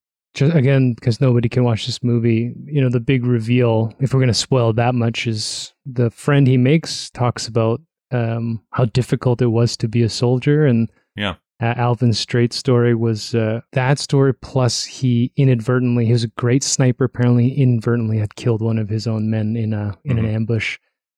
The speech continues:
Speaker 1: And I think, um, I watched this video a few months ago, and it was, uh,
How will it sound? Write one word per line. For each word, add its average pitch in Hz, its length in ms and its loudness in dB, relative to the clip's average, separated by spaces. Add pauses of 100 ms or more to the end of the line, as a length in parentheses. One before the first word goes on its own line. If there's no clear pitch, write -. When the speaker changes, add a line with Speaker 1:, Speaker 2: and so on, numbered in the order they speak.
(140)
Speaker 1:
And 131 80 4
I 120 60 4
think, 139 340 0
um, 120 380 2 (300)
I 135 60 2
watched 147 380 2
this - 380 0
video 135 500 2
a 120 40 0
few 127 200 -2
months 123 280 0
ago, 117 400 -2 (200)
and 120 180 0
it 131 80 -2
was, 117 460 -2
uh, 123 340 -2